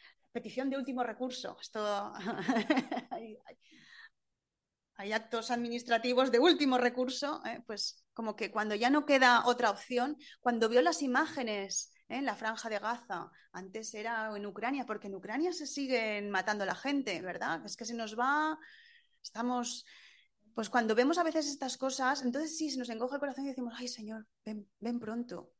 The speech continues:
Como si esta fuera la última, es la oración de última opción.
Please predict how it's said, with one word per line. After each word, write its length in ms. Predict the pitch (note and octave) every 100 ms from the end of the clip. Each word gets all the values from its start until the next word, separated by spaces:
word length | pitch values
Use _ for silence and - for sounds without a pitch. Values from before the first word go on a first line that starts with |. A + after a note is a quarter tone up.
| _ _ _ _ _ -
Como 140 | G#3+
si 120 | G3
esta 220 | B3+ C4 B3+
fuera 300 | B3+ C4 B3
la 140 | A#3
última, 580 | B3 B3 A#3+ G#3+ F#3+ - _ _
es 180 | A3 A#3
la 140 | A#3 G#3
oración 400 | G#3 G#3 C4 B3+
de 80 |
última 320 | B3+ B3 A3 G3
opción. 540 | - F#3+ E3 E3